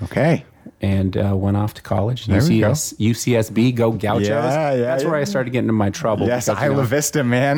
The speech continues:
Speaker 2: Isla Vista. I lived in Isla Vista for a while.
Speaker 1: Yeah.
Speaker 2: Um, have you been out there, right?
Speaker 1: Yeah, yeah. My brother went to college out
Speaker 2: Halloween
Speaker 1: there.
Speaker 2: parties and whatnot.
Speaker 1: Insanity.
Speaker 2: Yeah. So my first year, I lived on, uh, Abrego Road, and, um, after my first year, I got,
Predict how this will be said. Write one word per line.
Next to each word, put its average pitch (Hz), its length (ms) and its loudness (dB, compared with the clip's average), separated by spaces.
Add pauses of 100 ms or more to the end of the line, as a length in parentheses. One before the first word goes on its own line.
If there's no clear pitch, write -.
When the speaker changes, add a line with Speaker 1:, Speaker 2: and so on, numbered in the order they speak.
Speaker 2:
Isla 117 260 0
Vista. 131 300 -2
I 117 100 2
lived 139 240 0
in 139 60 2
Isla 107 200 2
Vista 92 300 -2
for 101 160 -2
a 98 60 2
while. 95 340 0
Speaker 1:
Yeah. 104 140 0
Speaker 2:
Um, 104 300 0 (120)
have 117 240 -2
you 113 80 0
been 117 140 0
out 98 160 -2
there, 101 80 0
right? 101 180 2
Speaker 1:
Yeah, 127 140 2
yeah. 135 80 2
My 120 100 2
brother 127 240 0
went 107 140 0
to 98 140 -6
college 123 260 0
out 120 60 2
Speaker 2:
Halloween 127 160 2
Speaker 1:
there. 120 80 -2
Speaker 2:
parties 123 360 0
and 117 120 2
whatnot. 123 440 0 (140)
Speaker 1:
Insanity. 95 640 0
Speaker 2:
Yeah. 113 200 2
So - 160 -2
my 110 120 0
first 151 340 -2
year, 127 160 0
I 113 60 2
lived 107 240 -2
on, 107 240 2
uh, 104 220 -2
Abrego 104 500 0
Road, 101 420 -2 (200)
and, 98 380 -2
um, 98 400 -2 (320)
after 104 260 -2
my 107 120 0
first 101 380 -2
year, 98 220 2
I 95 80 2
got, 95 280 -2